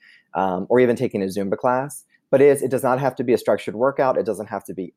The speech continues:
anything on the computer, but putting on music on a speaker in your headphones. Like, I'm watching my husband right now. He has his headphones in. I'm sure he's listening to good music. But, like,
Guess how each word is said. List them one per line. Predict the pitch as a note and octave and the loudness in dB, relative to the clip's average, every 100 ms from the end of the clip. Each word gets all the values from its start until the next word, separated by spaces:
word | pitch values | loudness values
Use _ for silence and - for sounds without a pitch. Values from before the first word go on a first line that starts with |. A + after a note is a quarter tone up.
| - | -2
anything | C#3 C3+ - B2 | 0 0 -2 -2
on | G#2+ | -2
the | G#2 | -6
computer, | G#2+ B2+ A2 | -8 -2 0
but | G2+ - | 0 -4
putting | - C#3 C#3 | -6 -4 -2
on | B2 A2+ | -2 0
music | G#2+ F#2+ G#2 G2 | -2 2 0 0
on | F2+ | -8
a | |
speaker | F2 - B2+ - A2+ | -8 -6 -6 -2 0
in | A2 G#2+ | 0 -2
your | A2 | -4
headphones. | A2+ F#2 - G#2 G#2 G2 G2 G2 - _ _ _ _ | -2 -2 0 0 0 -2 -4 -8 -12 _ _ _ _
Like, | C3 B2 | -2 0
I'm | B2 | 0
watching | B2+ - | -2 -6
my | G2+ | -6
husband | A2+ G2 F2+ | -6 -6 -6
right | C#2 | -4
now. | D#2+ | -6
He | E2+ | -2
has | G2 F2 | -2 -2
his | - | -2
headphones | E2+ F2+ E2+ | -2 -2 -2
in. | F2+ | -2
I'm | F2 | -2
sure | - | -2
he's | F2 F2+ | 0 -2
listening | - E2+ | -6 -8
to | - | -8
good | E2+ E2+ | 0 0
music. | A2 A2+ - - _ - | 0 -6 -8 -12 _ -2
But, | A2 | 0
like, | A2 A#2 | 4 4